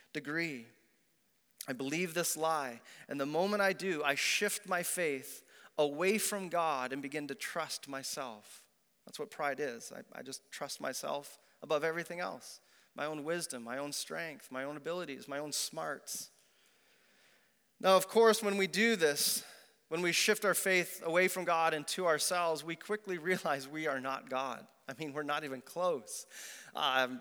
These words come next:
I, I'm not smart enough. I'm not strong enough. I don't have enough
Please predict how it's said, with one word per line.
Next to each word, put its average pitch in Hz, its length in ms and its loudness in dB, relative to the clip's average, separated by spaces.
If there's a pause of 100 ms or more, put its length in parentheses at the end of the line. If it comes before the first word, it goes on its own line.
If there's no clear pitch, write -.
I, 131 180 2
I'm 135 140 -4
not 131 160 0
smart 208 320 6
enough. 135 400 4
I'm 143 100 2
not 170 140 8
strong 214 380 6
enough. 135 300 2
I 156 40 4
don't 170 160 2
have 175 200 4
enough 180 220 2